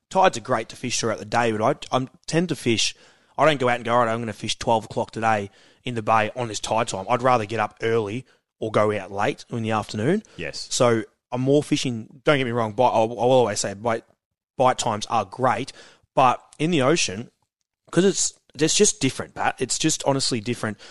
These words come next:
Speaker 1: So you get away with fishing throughout the day more often than not. And the reason for this is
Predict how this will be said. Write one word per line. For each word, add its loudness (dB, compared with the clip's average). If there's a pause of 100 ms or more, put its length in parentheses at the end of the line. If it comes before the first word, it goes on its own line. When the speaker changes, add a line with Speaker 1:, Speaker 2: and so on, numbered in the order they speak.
(100)
Speaker 1:
So -2
you 0
get 6
away 4
with -6
fishing -4 (340)
throughout 2
the -8
day 0
more -4
often -4
than -8
not. 0 (300)
And -2
the -2
reason 2
for -4
this 0 (260)
is 0